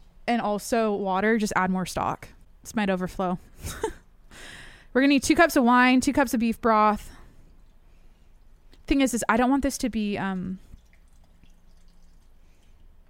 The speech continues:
too chunky and not, I don't even know how much beef broth, how much is in this? Thirty-two ounces, okay.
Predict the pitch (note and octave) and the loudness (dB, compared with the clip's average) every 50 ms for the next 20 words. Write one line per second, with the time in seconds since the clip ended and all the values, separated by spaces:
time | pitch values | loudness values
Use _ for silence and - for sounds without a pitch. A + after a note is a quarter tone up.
0 | - - - - - - - - - - - - - - B3+ A#3+ - - - A3 | -20 -20 -20 -20 -20 -20 -20 -20 -20 -12 -8 -6 -2 -2 -2 -2 -2 -2 -2 -2
1 | G#3 - - C4 C4 - A3 G#3 G3+ G3 F#3+ F#3+ F#3+ F#3+ - - - - - - | -2 -2 -4 -4 -2 -2 -2 -2 0 0 0 -2 -2 -4 -6 -10 -16 -18 -18 -18
2 | - - - _ _ _ _ _ _ - A3 G#3+ G3 G3 F#3 F#3+ F3+ F3 F3 F3 | -20 -20 -20 _ _ _ _ _ _ -6 -4 -4 -2 -2 -4 -4 -4 -4 -6 -6
3 | E3+ - - - F#3+ F#3 - F3+ E3+ D#3+ - F3+ - F#3 - A#3 B3+ A#3+ - A#3 | -8 -10 -10 -12 -12 -10 -8 -8 -8 -6 -8 -10 -8 -6 -6 -6 -4 -6 -8 -10
4 | G3+ F#3+ - - G3+ F#3 F3+ E3+ E3+ - - - - - - - - _ - - | -12 -12 -12 -10 -10 -8 -8 -8 -10 -12 -14 -16 -18 -20 -20 -20 -20 _ -20 -20
5 | - - - - - - - - - - - B3 A#3+ A#3+ A3 - A#3 G3 F3+ F3 | -20 -20 -20 -20 -20 -20 -20 -20 -12 -6 -4 -4 -2 -2 -4 -6 -8 -8 -8 -8
6 | E3+ - - - - - - - - | -10 -12 -14 -14 -14 -12 -12 -14 -14